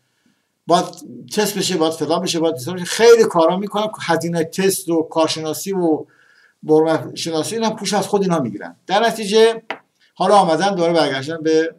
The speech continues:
چهل پنجاه سال قبل و فکر هنوز افکار همونه. یک آلبوم، نمی‌دونم، تمبر فلان، یه چی چی، یه کلکسیون فلان، اینا رقم بزرگ و افراد باهوش دوباره این کار می‌رفتن و حدود هفتصد، هشتصد نفر از جوانی ما رو،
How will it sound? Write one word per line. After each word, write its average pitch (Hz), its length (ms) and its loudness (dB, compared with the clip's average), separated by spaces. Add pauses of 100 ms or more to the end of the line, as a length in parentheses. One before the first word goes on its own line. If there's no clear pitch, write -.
چهل 131 160 -8
پنجاه 123 320 -8
سال 131 200 -6
قبل 165 400 -2
و 139 60 -6
فکر 165 240 -6
هنوز 147 320 -8
افکار 123 300 -10
همونه. 104 280 -12 (380)
یک 139 140 -4
آلبوم، 123 640 -4
نمی‌دونم، 107 500 -12 (420)
تمبر 185 340 2
فلان، 143 380 -6
یه 123 100 -6
چی 123 140 -10
چی، - 200 -8
یه 160 380 0 (380)
کلکسیون 143 420 -4
فلان، 220 320 -4
اینا 185 240 -2 (440)
رقم 165 300 0
بزرگ 180 280 0
و 220 40 2 (140)
افراد 165 340 0
باهوش 170 300 4
دوباره 135 180 -2
این 127 80 -8
کار 117 100 -6
می‌رفتن 110 320 -10 (580)
و 143 60 -10
حدود 147 220 -12
هفتصد، 127 500 -10
هشتصد 190 560 -10
نفر 139 140 -14
از 123 100 -10
جوانی 117 320 -10
ما 135 180 -6
رو، 165 260 -6